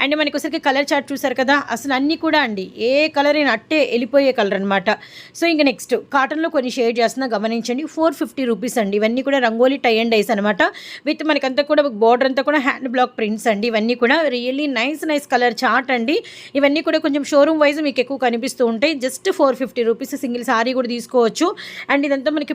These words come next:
ప్యూర్ మలై కాటన్ మీద మనకి ఇవన్నీ కూడా డైస్ అయినాయి అనమాట. అసలు కలర్ చార్ట్ చూడండి ఎంత బ్యూటిఫుల్గా ఉన్నాయంటే, ఒకసారికి నేను బ్లౌజ్ కూడా ఓపెన్ చేసి అయితే చూపించాను. సారీ కలర్ మనకి హ్యాండ్స్ బార్డర్ and బార్డర్ కలర్ మనకి ఒకసారికి సారీకి అంతా కూడా బ్లౌజ్ ప్యాటర్న్ మధ్యలో మళ్ళీ మనకి హ్యాండ్ బ్లాక్ డివైడ్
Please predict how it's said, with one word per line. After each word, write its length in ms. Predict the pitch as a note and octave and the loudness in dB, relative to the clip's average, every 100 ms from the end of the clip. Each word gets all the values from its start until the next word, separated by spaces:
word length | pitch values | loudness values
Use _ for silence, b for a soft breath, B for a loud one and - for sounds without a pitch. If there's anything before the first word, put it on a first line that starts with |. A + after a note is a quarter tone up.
| - | -8
ప్యూర్ 480 | C#4+ D4+ D#4+ E4+ F4 D4+ | -6 -2 0 4 4 2
మలై 160 | A#3+ C4+ | 0 0
కాటన్ 260 | C4+ B3 C4 C4 | 0 -2 -2 0
మీద 100 | D#4 | 2
మనకి 160 | D4+ B3+ | 0 0
ఇవన్నీ 180 | B3 B3+ C4 | -2 -2 0
కూడా 120 | C4+ A#3 | 0 2
డైస్ 220 | G#3+ A3 B3 | 0 0 0
అయినాయి 200 | A#3 G#3+ | 0 0
అనమాట. 300 | G3+ G3+ G3 D4 | 0 0 2 2
అసలు 160 | C#4+ B3+ | 0 0
కలర్ 220 | A3+ C4+ D#4 | 0 2 0
చార్ట్ 160 | D4 C4+ | 0 -2
చూడండి 200 | A3+ A3+ | -2 0
ఎంత 220 | C4 C#4+ F4+ D4+ | -2 2 2 4
బ్యూటిఫుల్గా 640 | C#4 C4+ C4+ C#4+ D4+ D#4 D4+ C4 | 2 0 -2 -4 -2 2 2 2
ఉన్నాయంటే, 500 | A3+ A3+ G#3+ G3 D#4+ G4 B B - | 0 0 -2 0 -2 -2 B B -4
ఒకసారికి 440 | C4 E4 C#4+ D4 D4+ | -2 2 2 0 0
నేను 120 | D4+ A#3+ | -2 2
బ్లౌజ్ 200 | A#3+ B3 C#4 | 4 4 2
కూడా 100 | - A#3+ | 0 0
ఓపెన్ 200 | C4+ C4+ | 0 0
చేసి 140 | C4 C#4 | 0 -2
అయితే 140 | C4+ C4 | -6 -6
చూపించాను. 520 | A#3 A#3+ A#3+ A#3 B3 F4 B B - | -4 -4 -2 0 2 0 B B -2
సారీ 240 | C#4+ B3 D4+ | 0 0 -2
కలర్ 220 | C#4+ C#4+ D#4 D4 | -2 -2 -2 -2
మనకి 180 | C#4 C4 | -4 -2
హ్యాండ్స్ 280 | A3+ B3 C#4 A3+ | -2 -2 -2 0
బార్డర్ 300 | G#3+ G#3 C#4 - | 2 2 0 0
and 120 | C#4+ C#4+ B3+ | -2 0 2
బార్డర్ 240 | C4+ D4 D4 | 2 2 -2
కలర్ 200 | D4+ F#4 | 0 0
మనకి 160 | D4 C#4 | 0 0
ఒకసారికి 280 | D4+ C#4 F4 | -2 -4 0
సారీకి 320 | C#4+ A#3 C4 C4 | 0 0 -2 -4
అంతా 140 | B3 C#4 | -6 -4
కూడా 100 | D#4 B3 | -2 2
బ్లౌజ్ 220 | A3+ A3+ | 2 2
ప్యాటర్న్ 280 | A#3+ A3+ B3+ C4+ | 0 0 -2 -4
మధ్యలో 260 | C4 F4 F4+ | -2 -2 0
మళ్ళీ 180 | D4 D4 D4 | 0 0 -2
మనకి 200 | C#4+ D#4+ | -2 0
హ్యాండ్ 220 | C#4 B3+ B3 | 2 0 0
బ్లాక్ 180 | C#4 C#4+ B3 | 0 0 0
డివైడ్ 220 | A3 | 0